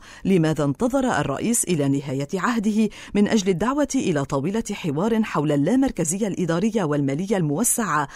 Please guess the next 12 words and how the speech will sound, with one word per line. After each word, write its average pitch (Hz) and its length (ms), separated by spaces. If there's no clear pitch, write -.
الاستراتيجية 143 680
الدفاعية 160 580
لحماية 143 580
لبنان، 240 500
وخطة 143 540
التعافي 156 640
المالي 143 380
والاقتصادي 143 800
بما 262 260
فيها 330 260
الإصلاحات 175 580
اللازمة 202 520